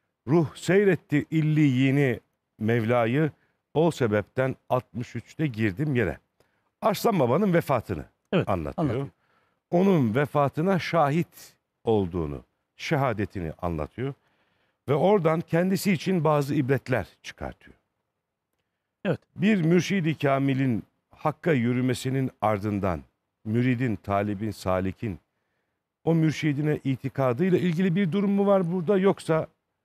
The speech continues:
Speaker 1: ölümle ilgili başka hepimizin paylaşabileceği bir gerçek idrak mı yer alıyor?
Speaker 2: Tabii Hoca Ahmet Yesevi Hazretleri yaşnamesinde, e, hocası Aslan Baba'yla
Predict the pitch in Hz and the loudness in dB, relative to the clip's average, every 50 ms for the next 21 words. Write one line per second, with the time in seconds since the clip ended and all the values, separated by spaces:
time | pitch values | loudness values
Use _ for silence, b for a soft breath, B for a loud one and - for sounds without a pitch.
0 | _ _ _ _ _ _ - 160 165 170 180 170 151 143 127 135 131 113 107 120 | _ _ _ _ _ _ 2 2 4 4 4 2 2 2 2 0 0 0 -2 -2
1 | 127 147 127 - _ _ _ - 147 123 - - - 135 139 - - 147 135 120 | -2 -4 -4 -6 _ _ _ -2 -2 -2 -2 -4 -2 -2 -2 -2 0 -2 -2 0
2 | 113 147 139 - 123 123 127 120 120 - - 127 110 110 110 113 101 101 123 127 | -2 -4 -4 -2 -2 -2 0 0 -2 -2 -2 -2 -2 -2 -2 -2 -2 -2 -2 -2
3 | 110 110 113 104 - _ _ _ _ _ _ _ _ - 123 120 - - 135 120 | -2 -2 -4 -4 -6 _ _ _ _ _ _ _ _ -2 -2 -2 -2 -4 -8 -8
4 | - - 110 95 92 104 90 - - 73 71 69 67 64 62 62 - _ _ _ | -6 -6 -6 -2 -2 -4 -4 -4 -8 -10 -10 -10 -10 -10 -12 -16 -20 _ _ _
5 | - 202 214 202 208 196 220 214 190 202 196 - 208 - - 196 202 190 185 190 | -4 -2 -2 -2 0 2 2 2 2 0 -2 -2 -4 -2 0 0 0 0 -2 -4
6 | - - 202 190 170 185 165 - - 185 185 185 175 165 - 165 165 175 214 247 | -4 -4 -2 0 0 0 -2 -2 -2 -2 -2 0 -2 -4 -4 -4 -4 -2 -2 -4
7 | 254 - _ _ _ _ _ _ _ _ _ _ _ _ _ - 151 143 139 139 | -4 -8 _ _ _ _ _ _ _ _ _ _ _ _ _ -6 -2 -2 0 0
8 | 143 143 156 - - 226 - _ - - 175 170 _ _ _ _ _ - 170 147 | 0 -2 -4 -6 -10 -16 -20 _ -20 -20 -20 -20 _ _ _ _ _ -6 -2 0
9 | 190 180 - - 170 160 - - - 185 175 165 139 135 131 120 107 95 85 | 0 0 0 -2 -4 -4 -2 0 2 4 4 4 4 2 2 0 0 -4 -8